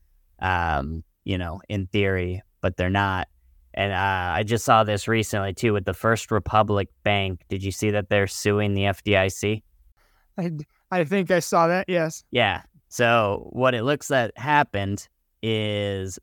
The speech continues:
Speaker 1: they made their retirement accounts unsecured, um, you know, all these retirees,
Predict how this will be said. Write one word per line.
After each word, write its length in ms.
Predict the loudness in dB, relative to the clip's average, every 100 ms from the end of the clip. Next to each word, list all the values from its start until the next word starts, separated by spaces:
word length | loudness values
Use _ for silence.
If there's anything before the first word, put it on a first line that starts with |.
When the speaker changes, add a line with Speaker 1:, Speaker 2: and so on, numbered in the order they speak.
| -10
Speaker 1:
they 480 | -6 -2 0 0 0
made 600 | 0 0 2 2 2 0
their 260 | 0 0 0
retirement 640 | -2 -2 0 2 2 2
accounts 720 | 0 0 2 2 0 -4 -10 -16 _ -6
unsecured, 1120 | 0 0 0 -2 -4 -2 0 2 2 0 -4 _ _ _ _ _ _ -2
um, 440 | 0 0 -4 -8
you 140 | -4 0
know, 100 | 2
all 160 | 2
these 280 | 2 0 -2
retirees, 880 | -2 0 2 2 2 0 0 -2 -6